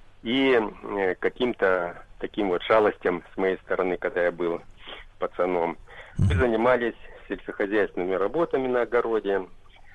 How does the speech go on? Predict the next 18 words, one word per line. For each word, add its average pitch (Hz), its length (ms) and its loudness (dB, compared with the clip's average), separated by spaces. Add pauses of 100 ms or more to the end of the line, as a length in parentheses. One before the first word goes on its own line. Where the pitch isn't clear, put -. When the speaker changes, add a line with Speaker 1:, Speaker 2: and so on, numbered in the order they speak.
(300)
Speaker 1:
А, 92 380 -2
жили 127 220 0
на 120 160 0
Дальнем 110 340 0
Востоке. 98 640 -4 (240)
Есть 95 220 -8
такой - 260 -8
город 90 400 -4
Бекин 139 420 -4
на 90 140 -6
юге 85 240 -8
Хабаровского 82 560 -4
края. 82 420 -2 (640)
И 107 40 -8
вот 120 220 0
мы 107 220 2
там 101 400 0
ставили 98 520 0